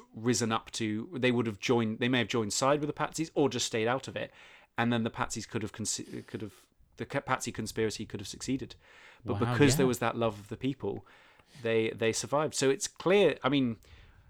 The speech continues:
Speaker 1: we've, it's only two examples, but from Gustav and from here, you can really see the benefit of having your people really love you, because
Speaker 2: Yeah.
Speaker 1: it just means anyone who steps against you is a villain in the public's eyes.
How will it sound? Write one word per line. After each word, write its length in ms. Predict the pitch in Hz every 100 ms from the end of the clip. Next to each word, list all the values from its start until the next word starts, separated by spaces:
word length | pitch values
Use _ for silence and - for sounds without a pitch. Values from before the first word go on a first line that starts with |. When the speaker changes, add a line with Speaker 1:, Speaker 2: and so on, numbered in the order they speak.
| -
Speaker 1:
we've, 260 | 117 117 -
it's 220 | 117 -
only 160 | 117 95
two 200 | - 101
examples, 520 | 92 110 107 107 -
but 180 | 117 -
from 340 | 117 113 110 -
Gustav 420 | 147 - 131 113
and 100 | 110
from 180 | - 104
here, 280 | 123 110 95 - - -
you 80 |
can 160 | - 175
really 160 | 226 220
see 140 | 156
the 80 | 123
benefit 380 | 110 117 - -
of 280 | 101 92 - - _
having 400 | - 123 120 117
your 140 | 110
people 380 | 104 110 - 107
really 580 | 113 143 147 139 117 101
love 280 | 101 104 110
you, 200 | - - - - - _
because 280 | 110 - 110
Speaker 2:
Yeah. 100 | 101
Speaker 1:
it 40 | 98
just 180 | 101
means 260 | 120 113 104 - _ -
anyone 380 | 143 143 131 113
who 100 | 113
steps 300 | - 120 120
against 380 | 113 110 - 107
you 100 | 104
is 160 | 113 101
a 120 | 104
villain 400 | 98 120 120 104
in 120 | 98
the 60 | 98
public's 440 | - 101 107 -
eyes. 460 | 101 104 64 -